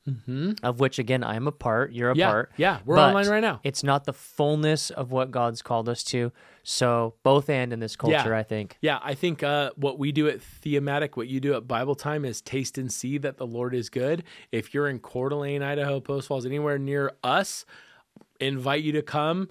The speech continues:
Speaker 1: You can attend physical church with
Speaker 2: Yeah,
Speaker 1: us at
Speaker 2: yeah,
Speaker 1: Heart
Speaker 2: yeah.
Speaker 1: of the City. Uh, that's where we both go to church.
Speaker 2: Yep.
Speaker 1: Um, I,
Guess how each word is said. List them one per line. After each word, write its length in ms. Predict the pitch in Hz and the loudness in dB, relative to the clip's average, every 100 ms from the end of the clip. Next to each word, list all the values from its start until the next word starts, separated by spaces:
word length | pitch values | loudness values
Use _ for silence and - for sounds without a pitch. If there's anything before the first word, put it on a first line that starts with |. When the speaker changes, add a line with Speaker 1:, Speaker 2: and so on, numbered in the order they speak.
| - - | -8 -2
Speaker 1:
You 140 | 156 | 0
can 140 | 151 | 0
attend 440 | 131 160 165 165 160 - | -2 -2 0 -4 -6 -12
physical 560 | - - 151 165 156 156 | -4 0 0 0 -2 -2
church 280 | 160 165 160 | 0 0 0
with 120 | 127 | 4
Speaker 2:
Yeah, 160 | 151 | 6
Speaker 1:
us 140 | 196 123 | 6 2
at 80 | 127 | 0
Speaker 2:
yeah, 60 | |
Speaker 1:
Heart 160 | 151 156 | 2 2
Speaker 2:
yeah. 40 | 156 | 2
Speaker 1:
of 40 | |
the 100 | 147 | -2
City. 440 | 139 156 180 226 214 - - - | 0 2 2 2 -2 -10 -16 -4
Uh, 80 | 139 | -2
that's 160 | 139 | -2
where 160 | 147 143 | -2 -4
we 380 | 127 127 131 139 | -4 -8 -4 0
both 260 | 170 160 | 2 2
go 140 | 175 170 | 2 2
to 100 | 170 | 2
church. 460 | - 175 214 214 - | 2 2 2 0 -6
Speaker 2:
Yep. 260 | 123 131 - | -2 -2 2
Speaker 1:
Um, 460 | 143 139 139 139 _ | 2 2 -2 -8 _
I, 220 | 117 127 | -2 0